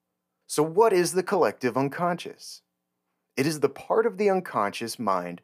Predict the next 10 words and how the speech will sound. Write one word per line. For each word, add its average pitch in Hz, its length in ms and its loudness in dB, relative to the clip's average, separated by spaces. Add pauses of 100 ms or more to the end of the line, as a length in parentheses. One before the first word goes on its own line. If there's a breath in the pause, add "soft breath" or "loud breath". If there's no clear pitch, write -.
(160 soft breath)
which 120 200 -4
comes 147 240 -2
from 127 280 0
ancestral 160 680 0
memory 131 540 2
and 120 100 0
experience, - 760 -6 (180)
and 107 160 0
is 110 100 -4
common 127 540 0